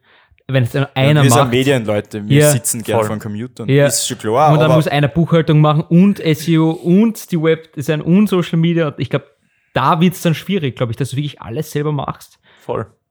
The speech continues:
Speaker 3: Also ich find's, mittlerweile kristallisiert sich bei uns das immer stärker raus, wer so in welchem Feld tätig ist. Und,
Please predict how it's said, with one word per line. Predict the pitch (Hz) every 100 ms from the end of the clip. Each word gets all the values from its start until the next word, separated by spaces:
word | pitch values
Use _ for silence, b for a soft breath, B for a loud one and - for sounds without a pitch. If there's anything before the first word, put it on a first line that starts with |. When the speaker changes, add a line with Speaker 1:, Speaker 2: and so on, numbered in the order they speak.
| -
Speaker 3:
Also | 113 120
ich |
find's, | - 143 -
mittlerweile | 131 120 151 117 107 123
kristallisiert | 131 - 135 127 135 123
sich | 127
bei | -
uns | 120 -
das | 131 -
immer | - 139 151 147 131
stärker | - 107 107 135
raus, | 104 98 101 131 - b b b
wer | 123 110 110 -
so | 127
in | 120
welchem | 110 107 - 117
Feld | - - 107 110 _
tätig | - 107 101 107 -
ist. | 104 104 -
Und, | - 120 113 110